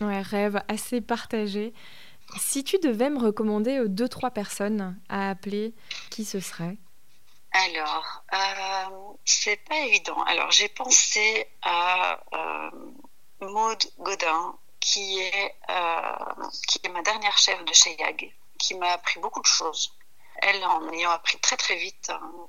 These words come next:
Speaker 2: son métier de, de cuisinière, elle avait travaillé au garage à manger avant, et avant ça, elle bossait dans la com. Donc, elle a vraiment fait un virement à cent quatre-vingts degrés.
Speaker 1: Mhm.
Speaker 2: Et je trouve qu'elle a, euh,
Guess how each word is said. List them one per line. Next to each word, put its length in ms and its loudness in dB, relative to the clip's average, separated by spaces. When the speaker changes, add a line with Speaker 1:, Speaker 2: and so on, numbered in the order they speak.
Speaker 2:
son 200 0
métier 380 2
de, 680 -8
de 80 -2
cuisinière, 680 -2
elle 160 6
avait 160 4
travaillé 380 0
au 20 -2
garage 320 2
à 60 0
manger 260 6
avant, 560 -4
et 80 -2
avant 200 0
ça, 180 0
elle 80 -6
bossait 240 4
dans 80 -2
la 140 -2
com. 260 -6
Donc, 180 -18
elle 60 -6
a 60 -2
vraiment 180 -6
fait 140 -4
un 180 0
virement 440 4
à 60 4
cent 180 6
quatre-vingts 420 -2
degrés. 380 -10
Speaker 1:
Mhm. 340 2
Speaker 2:
Et 180 -6
je 120 -2
trouve 380 2
qu'elle 220 0
a, 280 6
euh, 140 -4